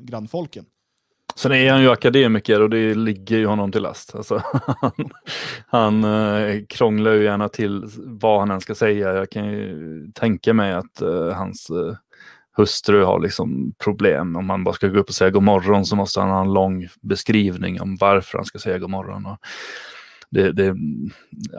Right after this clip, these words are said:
Speaker 2: allt han säger tar väldigt, väldigt lång tid. Så jag vet inte, just i, i, i en riksdagstalarstol så vet jag inte om, om det är det optimala. Men, men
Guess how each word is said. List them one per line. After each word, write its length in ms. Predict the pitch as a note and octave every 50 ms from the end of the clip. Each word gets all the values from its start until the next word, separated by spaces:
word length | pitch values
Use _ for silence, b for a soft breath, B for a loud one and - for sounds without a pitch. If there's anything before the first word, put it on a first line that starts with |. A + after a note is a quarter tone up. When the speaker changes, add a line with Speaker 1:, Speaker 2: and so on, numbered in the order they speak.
| -
Speaker 2:
allt 260 | - G#2+ A2 G#2+ - -
han 160 | - A#2 G#2+
säger 500 | - - C3+ B2 A2 G2+ G2 F#2+ F#2 F#2
tar 240 | - - G2 F#2 F2+
väldigt, 360 | G2+ F#2+ F#2+ F#2+ F#2+ - -
väldigt 280 | G2+ F#2+ F#2+ F#2+ F#2
lång 240 | G#2 G2+ G2 G2+ G2+ -
tid. 320 | - C3+ A#2 G#2 F#2+ -
Så 100 | - -
jag 100 | G#2+ G2+
vet 140 | G2+ - -
inte, 260 | A2 G2+ - - G#2
just 400 | G2+ G2+ G2 G#2 G2+ F#2+ - -
i, 40 | G#2+
i, 380 | G2+ E2+ G#2 G#2 - G#2 G#2 G#2
i 40 | G2+
en 280 | G2+ G2+ G2+ G2 F#2 - b b b b b b b b _
riksdagstalarstol 1400 | G#2+ G#2+ G#2 - - - - A2 G2+ F#2 - - - - C3 A2+ G#2 G2 G2+ G2+ G2 - - - B2 A2 G#2 G2 F#2+
så 120 | - G2+
vet 180 | G2+ F#2+ - -
jag 100 | F#2+ -
inte 100 | - G2+
om, 220 | G2 G2 G2 G2 -
om 320 | G#2+ G2 F#2+ F#2+ F#2+ F#2 _ _
det 120 | - G#2
är 40 | F#2
det 60 | G2+
optimala. 680 | G2+ G2+ - - A#2 A#2 C3+ C#3 A2+ G2 F#2 F#2 G#2 G2+ _
Men, 200 | A2+ G#2+ G2+ G2 D#2+ F#2+
men 300 | G#2 G#2 G2+ G2+ G2+ G2